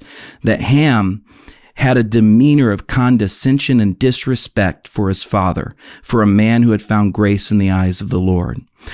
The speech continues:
Noah was a righteous man who was in a temporary state of terrible failure. When Noah's other sons, Shem and Japheth, realized what was happening, they did the right thing. They took a garment,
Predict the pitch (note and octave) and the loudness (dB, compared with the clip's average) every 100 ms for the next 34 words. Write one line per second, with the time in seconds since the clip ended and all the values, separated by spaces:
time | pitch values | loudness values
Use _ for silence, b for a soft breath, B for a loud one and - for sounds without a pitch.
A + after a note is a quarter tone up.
0 | B A#2 A2 B2+ D3+ C#3+ A2 A2 G#2 A2 | B 0 2 4 2 2 0 0 0 0
1 | C#3 F3 - C3 G#2+ F2+ F2+ G#2+ B B | 0 -4 0 0 2 0 -2 -6 B B
2 | B - A#2 A2+ A2+ G2 - C#3 C#3+ D3 | B 0 2 2 2 0 0 -2 0 0
3 | C3+ C3 C3 - - A2 G2+ F#2 - A2 | 0 0 -2 -4 -4 -2 0 -2 -4 -2
4 | G#2 G#2 G#2+ - G#2 F#2+ F#2 C#2 G#2 _ | -2 0 -4 -2 -2 -2 -4 -8 -12 _
5 | _ B B B - A#2 A2+ B2+ A#2+ A2 | _ B B B 0 4 4 4 0 -2
6 | - D3 G3 G#3 - G2+ E2 D2 D2 - | -2 0 2 2 0 -2 -2 -4 -8 -6
7 | - C3 B2+ A#2+ F#2 A2+ D3+ - D2+ - | -4 0 2 2 2 0 0 -2 -8 -4
8 | G#2 C3+ C#3+ B2+ G#2+ - A#2 - - A#2+ | 0 2 2 0 -2 -4 -6 -4 -6 -4
9 | C3 - F2 - - B B B B B2+ | -4 -4 -6 -6 -14 B B B B 0
10 | B2+ B2+ A2 A2 A#2 - F#2+ E2+ G#2 G#2+ | 2 0 0 0 0 -2 -4 -2 -2 -2
11 | A#2 G2+ - A2 G#2+ C3+ C4 | -4 -4 -2 0 2 2 -2